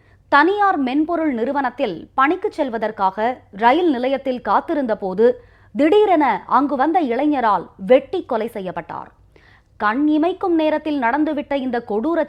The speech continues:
சம்பவம் சென்னை மட்டுமல்லாது, தமிழகம் முழுவதும் பெரும் அதிர்ச்சியை ஏற்படுத்தியது. இந்த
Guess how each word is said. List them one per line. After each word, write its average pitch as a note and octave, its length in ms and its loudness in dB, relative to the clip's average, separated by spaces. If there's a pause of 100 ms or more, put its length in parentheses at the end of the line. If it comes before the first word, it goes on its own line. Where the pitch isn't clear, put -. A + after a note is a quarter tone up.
சம்பவம் A#3 380 0 (520)
சென்னை F#4 280 2 (120)
மட்டுமல்லாது, A#3+ 600 -4 (220)
தமிழகம் F4 480 0
முழுவதும் A#3+ 440 -2 (200)
பெரும் F4+ 260 4 (120)
அதிர்ச்சியை A3 460 -6 (200)
ஏற்படுத்தியது. E3+ 560 -10 (760)
இந்த G#3+ 140 -6